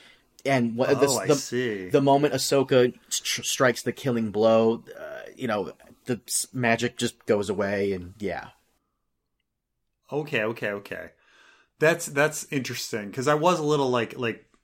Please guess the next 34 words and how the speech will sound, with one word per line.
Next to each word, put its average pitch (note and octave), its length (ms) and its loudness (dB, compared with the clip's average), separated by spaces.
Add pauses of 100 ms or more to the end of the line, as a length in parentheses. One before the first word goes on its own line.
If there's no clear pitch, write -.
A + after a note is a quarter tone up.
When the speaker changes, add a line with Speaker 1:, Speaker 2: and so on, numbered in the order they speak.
(120)
Speaker 2:
my C#3+ 280 2
other E3 180 2
thought C3+ 360 4
that B2+ 60 -2
was A2+ 140 -2
in A#2 60 -4
my G#2+ 140 -2
head A2 340 -6
was, G2 220 -10 (320)
you A2 80 -10
know, G2 220 -10 (400)
maybe A#2+ 340 0
Dark A#2 320 -2
Jedis A2 640 -4
might, G#2+ 600 -4 (420)
rather A#2+ 420 2
than A2+ 540 -2
exploding C3 540 0
into A#2+ 140 0
lightning A2+ 480 -4
like G#2+ 180 -6
the G#2+ 120 -8
Emperor A2 800 -2 (200)
or G#2 160 -6
the G#2+ 120 -8
Emperor's F#2+ 360 -10
clone, G2+ 420 -8
I G2 80 -8
suppose, G2 440 -10
has G2 120 -14
been G2 160 -14
retroactively G2+ 680 -10
made, G2+ 320 -10
but, G#2+ 220 -8